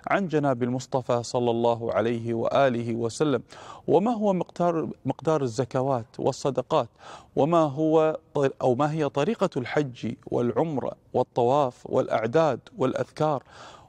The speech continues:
والنوايا والكلمات التي تقال؟ كل ذلك لم يكن مبسوطا في كلام الله سبحانه وتعالى، إنما أتى به جناب المصطفى صلى الله عليه وآله وسلم، فبين لنا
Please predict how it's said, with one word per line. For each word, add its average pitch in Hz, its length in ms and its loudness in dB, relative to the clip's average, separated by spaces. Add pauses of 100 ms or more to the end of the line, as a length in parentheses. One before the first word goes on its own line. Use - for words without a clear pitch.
والنوايا 151 960 2
والكلمات 165 800 0
التي 185 320 2
تقال؟ 165 360 0 (420)
كل 247 320 6
ذلك 208 420 4
لم 190 320 4
يكن 175 340 0
مبسوطا 165 540 0
في 135 180 -2
كلام 117 340 0
الله 110 240 0
سبحانه 113 520 -6
وتعالى، 135 500 -2 (400)
إنما 131 380 2
أتى 131 220 2
به 123 220 -2
جناب 151 400 0
المصطفى 127 580 -2
صلى 180 260 0
الله 131 400 2
عليه 120 300 0
وآله 143 420 0
وسلم، 180 400 2 (400)
فبين 143 640 2
لنا 135 360 2